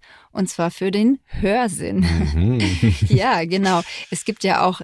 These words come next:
Speaker 1: das ganz große Feld Musik, das einem sehr viel Zuversicht geben kann und einfach schön ist. Flo, da haben wir auch was veröffentlicht auf unserem Portal, oder?
Speaker 2: Ja, da kann ich mal ein bisschen erzählen. Und zwar, ich habe selber einen Chor gegründet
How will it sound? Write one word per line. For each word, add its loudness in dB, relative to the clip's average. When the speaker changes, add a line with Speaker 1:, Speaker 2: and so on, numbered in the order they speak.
Speaker 1:
das -8
ganz -4
große -4
Feld -2
Musik, -4
das -6
einem -2
sehr -2
viel -8
Zuversicht -4
geben -2
kann -6
und -6
einfach -8
schön 0
ist. -8
Flo, 0
da -4
haben -2
wir -2
auch -6
was -6
veröffentlicht -6
auf -10
unserem -6
Portal, -8
oder? -4
Speaker 2:
Ja, 2
da 2
kann 0
ich 0
mal 6
ein 2
bisschen 0
erzählen. 2
Und -2
zwar, 0
ich -4
habe -2
selber 0
einen -2
Chor -6
gegründet -2